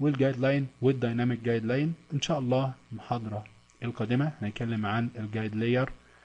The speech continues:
اللي هي الايه؟ الطبقات وطبقات الارشادية،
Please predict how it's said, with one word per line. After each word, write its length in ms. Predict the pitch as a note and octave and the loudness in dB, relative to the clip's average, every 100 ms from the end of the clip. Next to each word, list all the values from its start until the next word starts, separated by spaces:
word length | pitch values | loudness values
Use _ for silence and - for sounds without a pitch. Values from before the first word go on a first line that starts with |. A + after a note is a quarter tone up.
| - _ - | -20 _ -6
اللي 160 | A2 A2+ | 0 0
هي 60 | |
الايه؟ 220 | A2 A2+ | 0 -4
الطبقات 600 | A2+ - G#2 G2+ - C3 E3 - - | -6 -6 -6 -4 0 0 0 -6 -10
وطبقات 840 | A2+ A2 G#2 - - G2+ - A2+ A2 - - - - | -2 0 0 -4 -10 -8 -4 -4 -4 -8 -20 -18 -12
الارشادية، 760 | A2 - B2 - G#2 A#2+ C3 | -10 -4 -4 -2 -2 -2 -2